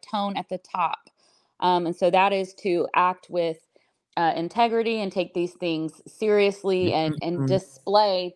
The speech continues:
Speaker 1: to your employees and let it be known that,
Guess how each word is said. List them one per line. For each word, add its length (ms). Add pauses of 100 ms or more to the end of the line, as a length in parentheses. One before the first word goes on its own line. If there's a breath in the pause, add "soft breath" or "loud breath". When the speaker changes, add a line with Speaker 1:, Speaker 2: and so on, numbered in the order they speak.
Speaker 1:
to 520
your 200
employees 640
and 100
let 140
it 140
be 120
known 680
that, 280